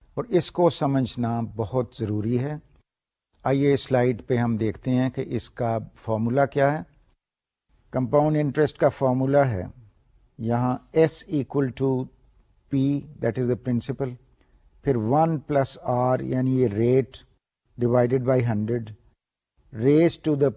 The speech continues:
power N which is the number of years۔ تو یہ basic طریقہ ہے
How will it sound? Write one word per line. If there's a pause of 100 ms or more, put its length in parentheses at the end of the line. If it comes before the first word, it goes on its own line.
(120)
power (400)
N (140)
which
is
the
number
of
years۔ (1200)
تو
یہ (920)
basic
طریقہ
ہے